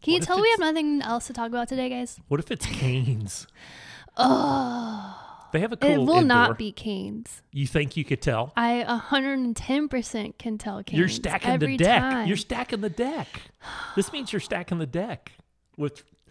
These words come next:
Speaker 2: with people that you think you know what it is.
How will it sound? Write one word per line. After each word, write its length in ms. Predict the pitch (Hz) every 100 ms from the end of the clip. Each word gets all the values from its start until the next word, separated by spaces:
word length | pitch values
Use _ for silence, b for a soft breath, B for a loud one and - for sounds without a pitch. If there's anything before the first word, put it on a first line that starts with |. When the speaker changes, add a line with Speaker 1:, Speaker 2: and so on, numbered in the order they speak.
| b b b
Speaker 2:
with 320 | 143 139 _ -
people 260 | 156 180
that 200 | 139 139
you 120 | 131 113
think 320 | - 135 135
you 100 | 127
know 180 | 120 120
what 160 | 113
it 80 | 95
is. 420 | 120 107 - -